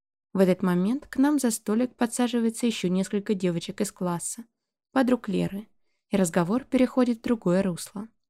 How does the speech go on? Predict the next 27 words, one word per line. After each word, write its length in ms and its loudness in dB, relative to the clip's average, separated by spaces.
Моя 240 2
рука 320 0
до 120 0
сих 220 -6
пор 200 -2
помнит, 560 -4
какая 300 0
мягкая 400 0
кожа 380 -2
на 120 2
щеке 360 -4
у 80 -2
Сони. 520 -8
Мне 200 6
не 120 8
показалось, 800 -2
она 180 4
действительно 560 2
прикрыла 460 0
глаза 400 -4
в 100 -16
блаженстве 640 0
и 40 2
не 120 4
собиралась 600 0
меня 260 0
отгонять. 500 -2